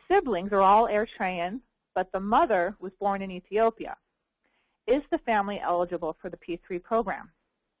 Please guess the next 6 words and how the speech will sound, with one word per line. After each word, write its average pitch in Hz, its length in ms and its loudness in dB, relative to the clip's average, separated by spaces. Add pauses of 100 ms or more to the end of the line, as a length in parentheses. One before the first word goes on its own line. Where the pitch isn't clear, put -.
(400)
What 185 100 -8
do 196 80 -2
you 202 60 -2
guys 185 180 2 (100)
think? 156 200 -12 (2250)
This 208 120 0